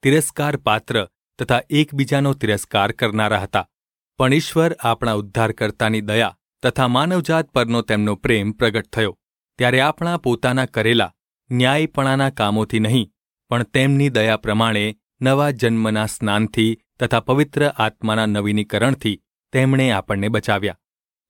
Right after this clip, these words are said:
પવિત્ર આત્માને તેમણે આપણા ઉદ્ધારકર્તા ઈસુ ખ્રિસ્ત દ્વારા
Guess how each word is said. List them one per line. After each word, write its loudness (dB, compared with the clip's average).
પવિત્ર 2
આત્માને 0
તેમણે 0
આપણા -2
ઉદ્ધારકર્તા -2
ઈસુ -2
ખ્રિસ્ત -6
દ્વારા 0